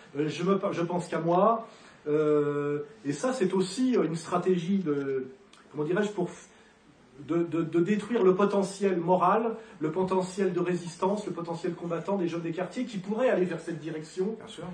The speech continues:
Speaker 1: euh, qui d'ailleurs à un moment donné s'était un peu investi dans l'islam, parce qu'au début de la réislamisation des quartiers, c'était pour échapper à cette idéologie matérialiste, individualiste, en essayant d'aller vers, euh, une, euh, un système vertical de morale.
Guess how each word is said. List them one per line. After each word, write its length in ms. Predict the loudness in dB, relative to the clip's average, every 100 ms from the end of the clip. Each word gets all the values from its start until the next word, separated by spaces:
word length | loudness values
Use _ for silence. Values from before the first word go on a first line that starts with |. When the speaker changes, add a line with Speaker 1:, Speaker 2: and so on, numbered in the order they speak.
| -14 -12
Speaker 1:
euh, 480 | -8 -6 -4 -4 -4
qui 120 | 0
d'ailleurs 180 | 4 6
à 40 | 6
un 20 |
moment 120 | 4
donné 120 | 4
s'était 320 | 2 0 0 -2
un 60 |
peu 120 | 0
investi 280 | 0 -2 -4
dans 100 | -4
l'islam, 380 | -4 -2 -2 -2
parce 140 | -4
qu'au 180 | -4 -4
début 240 | -2 -2 -2
de 40 |
la 60 | -4
réislamisation 580 | -4 -6 -6 -8 -8 -8
des 60 |
quartiers, 460 | -6 -8 -4 -4 -4 -10 -20 -6
c'était 240 | -4 -2
pour 180 | -2 0
échapper 400 | 2 0 2 2
à 60 | 2
cette 260 | 0 -6
idéologie 420 | -4 -2 0 -2
matérialiste, 540 | -6 -4 -4 -4 -6 -8
individualiste, 720 | -10 -10 -4 -4 -4 -10 -20 -20 -20 -16
en 60 |
essayant 220 | -10 -6
d'aller 200 | -4 -2
vers, 220 | 0 -2 -4
euh, 220 | -10 -12 -18 -20 -12
une, 180 | -8 -6
euh, 320 | -6 -6 -12 -14 -20 -20 -20 _ -8 -6 -6
un 20 |
système 300 | -10 -6 -4
vertical 500 | -4 -6 -6 -2 -2
de 60 | -2
morale. 380 | -2 0 0